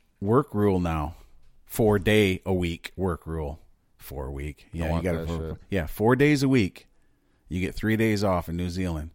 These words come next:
Speaker 1: And it's a hit.
Speaker 2: And they get more production. I read about that. They
Speaker 1: Yeah.
Speaker 2: get more production. The, the employees are happier. They're
Speaker 1: Twenty percent,
Speaker 2: healthier.
Speaker 1: twenty percent more production.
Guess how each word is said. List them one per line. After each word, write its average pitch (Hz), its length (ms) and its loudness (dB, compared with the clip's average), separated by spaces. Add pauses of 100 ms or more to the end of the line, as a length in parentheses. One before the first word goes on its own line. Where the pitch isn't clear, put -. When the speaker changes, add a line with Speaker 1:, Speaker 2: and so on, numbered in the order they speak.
(120)
Speaker 1:
And 113 160 -2
it's - 140 -2
a - 40 2
hit. 107 320 0 (160)
Speaker 2:
And 92 140 -8
they 98 80 -2
get 101 140 -4
more 107 180 -4
production. 95 480 -6
I 92 60 -6
read 117 200 -2
about 98 280 -2
that. 87 120 -10
They 104 120 2
Speaker 1:
Yeah. 160 100 4
Speaker 2:
get 120 80 0
more 107 160 0
production. 107 640 -4
The, 78 240 -10 (200)
the 78 280 -12
employees 110 560 -6
are 95 80 -6
happier. 98 560 -6
They're 90 100 -8
Speaker 1:
Twenty 120 380 4
percent, 113 640 0
Speaker 2:
healthier. - 140 -20
Speaker 1:
twenty 120 260 0
percent 117 420 0
more 110 220 2
production. 104 800 2